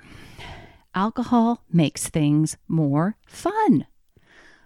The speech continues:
Oh, this is one I hear so often, and it's easy to understand why we think this, right? For most of us, we likely started drinking in social situations, at parties, special occasions, events, holidays, you name it.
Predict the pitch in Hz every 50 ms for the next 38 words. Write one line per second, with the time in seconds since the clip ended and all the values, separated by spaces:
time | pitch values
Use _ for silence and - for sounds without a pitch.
0 | _ _ 226 233 226 220 214 190 226 196 - 208 196 196 190 185 175 190 180 170
1 | - - - 170 170 165 - - 147 147 147 - - - 160 151 151 151 - -
2 | 180 196 202 - - - 220 233 254 269 262 - 254 247 240 226 - - 240 226
3 | 220 226 226 226 220 214 - 247 247 - - 214 - - - - 156 165 170 196
4 | 226 247 - - - _ - - - - - _ _ - 220 214 208 196 220 -
5 | - 220 202 202 208 - 214 196 180 165 175 185 - 220 220 208 - 196 196 208
6 | 226 220 - 170 165 165 160 - 185 190 202 220 - - - - 165 156 151 147
7 | - 156 147 147 - 208 - - 240 233 - - 240 226 226 226 226 - 247 233
8 | 233 233 226 226 - - - - - - - - 214 214 214 214 214 214 214 214
9 | 214 - - - - - - - _ _ - - - 277 277 - 269 269 247 -
10 | - 240 233 226 220 214 226 220 214 214 214 208 214 - - - 160 151 185 196
11 | 202 202 - - - - 185 185 185 185 180 190 190 190 190 190 - - - _
12 | - 151 156 160 147 131 131 123 120 - - - -